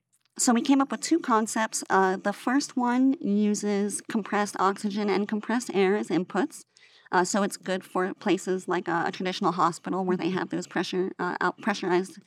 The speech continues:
uh, gases on the hospital wall. And then the second design, which came, I think it was am-, about a month after the first one, uh, was, uh, it only requires compressed oxygen, and it has an internal compressor such that actually,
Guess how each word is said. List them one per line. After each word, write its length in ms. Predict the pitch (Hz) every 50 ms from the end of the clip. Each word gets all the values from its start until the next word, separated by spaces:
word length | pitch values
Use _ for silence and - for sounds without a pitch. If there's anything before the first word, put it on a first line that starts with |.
| _ _ _ _ _ _
uh, 140 | 196 185 180
gases 680 | 170 175 175 165 185 180 - - 185 180 185 190 - -
on 120 | 180 180
the 80 | 175 175
hospital 440 | 185 170 175 - - 196 202 214
wall. 380 | 214 196 180 170 170 175 196 196 - _ _ _ _ _ _ _ - _
And 140 | - 190 202
then 120 | 202 190
the 60 | 190
second 420 | 190 - - 277 339 349 - 269 202
design, 580 | 196 175 180 180 175 170 165 180 196 214 -
which 220 | 185 196 - - -
came, 520 | - 202 190 190 190 190 185 190 185 - -
I 80 | 170
think 200 | 170 - 220 226
it 80 | 202 190
was 120 | 202 185
am-, 220 | 185 180 - - -
about 220 | - 185 202 185 180
a 60 | 175
month 320 | 175 180 185 185 185 180 - -
after 320 | 165 160 175 - 175 175
the 100 | 165 170
first 340 | - - 202 214 208 - -
one, 240 | 214 214 226 240 240 - - - - - - _ _ -
uh, 160 | 185 180 175
was, 360 | 175 185 185 185 180 170 - -
uh, 140 | 185 175 170 -
it 100 | - - -
only 280 | 190 214 226 247 254 254
requires 760 | 247 233 - - - 202 196 196 196 196 196 196 196 - - - -
compressed 380 | - - 180 - - 180 185 - -
oxygen, 640 | - 170 165 - - 226 214 240 233 233 247 262 269 - - - - - -
and 100 | - 185
it 80 | 185 -
has 180 | 185 190 190 190
an 80 | 190
internal 540 | 190 180 185 - - 214 196 208 208 208 208
compressor 720 | 202 - 180 170 - - 190 190 - - - 165 190 202 - _
such 300 | _ - - 208 - -
that 200 | - 196 165 170 -
actually, 640 | - 185 202 196 - - 175 156 143 147 170 170